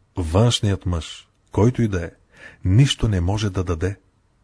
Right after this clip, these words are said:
Хората, когато се здобият с тази божествена любов, само тогава могат да дават. Отвътре трябва да дойде любовта. Изворът отвътре тече,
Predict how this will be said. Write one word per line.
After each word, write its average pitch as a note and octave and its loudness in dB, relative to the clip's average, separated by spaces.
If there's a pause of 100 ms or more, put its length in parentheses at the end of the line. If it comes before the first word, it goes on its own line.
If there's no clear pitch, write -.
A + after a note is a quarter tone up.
(280)
Хората, G2 -4
когато F#2+ -2
се - -8
здобият F2 -4
с - -16
тази A2+ 0
божествена G#2 -4
любов, F2+ -8 (420)
само B2 4
тогава G#2 0
могат G2 -2
да F2 -6
дават. F2+ -8 (1040)
Отвътре G2 -2
трябва G#2 -4
да F#2 -6
дойде F#2+ -4
любовта. E2+ -10 (880)
Изворът G#2+ -4
отвътре F#2+ -2
тече, - -8